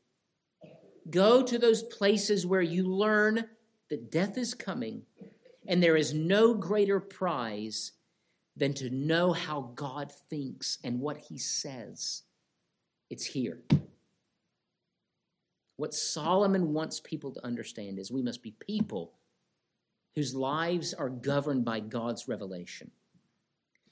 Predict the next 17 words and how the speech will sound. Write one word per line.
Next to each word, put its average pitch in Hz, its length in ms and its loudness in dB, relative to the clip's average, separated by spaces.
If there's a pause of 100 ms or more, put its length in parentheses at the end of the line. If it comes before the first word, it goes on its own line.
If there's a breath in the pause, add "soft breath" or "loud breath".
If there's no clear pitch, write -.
(200)
Go 185 360 8
to 214 120 -4
the 185 120 -2
source - 580 0
where 156 100 0
we 143 200 2
encounter 156 600 -4
the 139 260 -6
author 147 440 -2
of 113 160 -4
wisdom, 101 400 -6
the 104 80 -6
Word 139 260 2
of 175 120 0
God, 110 400 -4 (400 soft breath)
open 180 420 8
it - 220 -12